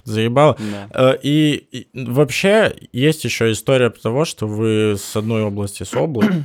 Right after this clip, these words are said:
Speaker 1: <clears throat> типа, что вы
Speaker 2: Так.
Speaker 1: вроде как двигались очень долго, типа, по крайней мере, общались, сводились
Speaker 2: Да.
Speaker 1: там и так далее.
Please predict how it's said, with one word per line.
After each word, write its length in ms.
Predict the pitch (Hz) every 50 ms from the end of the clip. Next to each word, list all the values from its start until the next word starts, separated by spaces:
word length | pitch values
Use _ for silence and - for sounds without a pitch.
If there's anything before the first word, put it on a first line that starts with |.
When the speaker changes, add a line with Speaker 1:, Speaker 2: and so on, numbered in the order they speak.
| 143 -
Speaker 1:
<clears throat> 220 | _ _ _ _ _
типа, 200 | - - - 101
что 200 | - - - 117
вы 60 | 110
Speaker 2:
Так. 100 | 110 107
Speaker 1:
вроде 240 | 113 113 110 113 -
как 200 | - 117 110 110
двигались 600 | 110 113 120 113 107 107 107 107 104 - - -
очень 380 | - 107 104 - - 107 104
долго, 320 | 101 107 107 104 98 107 101
типа, 240 | - - _ - 95
по 100 | 92 98
крайней 240 | - 104 104 104 104
мере, 160 | 104 98 95
общались, 420 | 92 92 - - 131 135 123 -
сводились 460 | - - 95 95 98 110 113 113 113 113
Speaker 2:
Да. 80 | 113
Speaker 1:
там 160 | 104 95 92
и 20 | 92
так 180 | - 107 98 101
далее. 360 | 113 127 151 151 127 110